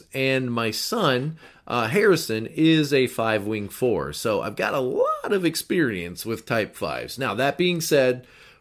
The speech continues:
probably you guys that are fives are going to be the most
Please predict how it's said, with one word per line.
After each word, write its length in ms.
probably 600
you 260
guys 340
that 140
are 100
fives 680
are 360
going 360
to 80
be 100
the 160
most 560